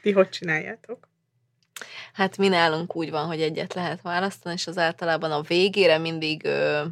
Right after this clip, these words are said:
Speaker 2: háromszor megváltozik menet közben, és akkor a végén már jó van, mindegy, csak választatok már egyet, aztán menjünk. És akkor a vége az mindig, ö,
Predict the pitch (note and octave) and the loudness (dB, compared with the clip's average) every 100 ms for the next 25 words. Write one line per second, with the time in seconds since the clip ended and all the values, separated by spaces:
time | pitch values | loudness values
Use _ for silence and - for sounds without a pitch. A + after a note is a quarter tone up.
0 | - _ _ _ _ F#3 F#3 E3 D#3+ - | -10 _ _ _ _ 4 8 8 4 0
1 | D3+ D3+ D3+ D#3 D3+ - E3+ G3+ - _ | 2 2 0 2 0 -2 -2 -2 -2 _
2 | _ _ _ _ _ _ _ _ _ _ | _ _ _ _ _ _ _ _ _ _
3 | _ - F3 F3+ - - F#3 - F#3+ - | _ -8 -6 -6 -6 -6 -4 -2 -2 -2
4 | - E3 F3+ E3 D#3+ D#3 D3 E3 F#3 F3+ | -4 -4 -4 -4 -4 -4 -4 -6 -8 -6
5 | F#3 F3+ G3 F#3+ F3+ - - D#3+ F3+ G3+ | -4 0 2 2 -2 -4 -2 4 6 6
6 | G3 G#3 G#3 - F#3+ - F3 F#3 E3+ F3 | 4 -2 -2 0 0 2 -2 0 2 0
7 | - F3 E3+ E3 F3 E3 D#3+ E3 _ _ | 4 6 6 4 4 0 -2 -4 _ _
8 | _ - - - - F3 E3+ - D#3+ F3 | _ -20 -20 -20 -12 -10 -8 -4 -2 0
9 | D#3+ E3 D3 D#3 D#3+ D#3+ D#3+ F3 D#3+ | -2 0 0 0 -6 -6 -6 -4 -4